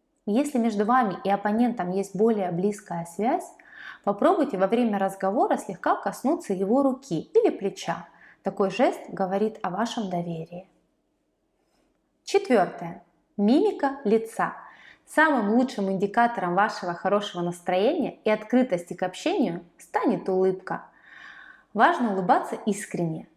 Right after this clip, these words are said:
Ознакомиться с упражнениями, которые помогут вам чаще улыбаться, можно в предыдущем посте. Также хочу посоветовать воспользоваться эффектом зеркала.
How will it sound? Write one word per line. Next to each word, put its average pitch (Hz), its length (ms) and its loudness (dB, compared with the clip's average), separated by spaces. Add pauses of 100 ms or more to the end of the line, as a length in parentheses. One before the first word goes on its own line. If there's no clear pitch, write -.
(240)
Ознакомиться 247 640 2
с 220 100 -10
упражнениями, 220 760 0
которые 196 340 0
помогут 214 480 0
вам 185 160 -2
чаще 214 420 -2
улыбаться, 185 540 0
можно 302 360 2
в 277 40 -12
предыдущем 175 580 -2
посте. - 460 -14 (1400)
Также 302 340 2
хочу 208 400 -2
посоветовать 202 880 0 (720)
воспользоваться 254 800 2
эффектом 220 420 -2
зеркала. - 600 -6